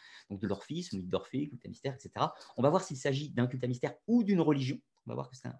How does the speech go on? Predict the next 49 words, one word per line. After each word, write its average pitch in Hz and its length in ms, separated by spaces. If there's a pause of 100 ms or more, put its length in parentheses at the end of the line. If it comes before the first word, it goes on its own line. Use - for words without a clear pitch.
assez 127 200
délicat 147 580 (160)
comme 131 160
sujet. - 340 (520)
Et 147 100
je 123 60
vous 120 80
donne 120 140
rendez-vous 120 560
pour 147 340
la 113 100
semaine 120 340
suivante 127 320
pour 113 120
une 110 80
nouvelle 135 160
Academia, 120 480 (400)
les 101 80
vidéos 101 180
privées, 110 320
donc 127 180
pour 104 120
les 101 100
contributeurs - 540
du 123 120
Tipeee. 131 300
Et - 80
le 98 60
sujet 104 240
n'est 131 100
pas 127 180
encore 151 360
annoncé. 131 400
Ça - 100
sera - 160
annoncé 104 540
en 123 200 (160)
tout 170 140
début 131 400 (380)
de 139 160
semaine 139 400 (120)
prochaine. - 440
Je - 120
m'excuse 117 300
un 107 80
petit - 160
peu - 300 (100)
pour 123 160
l'attente. - 380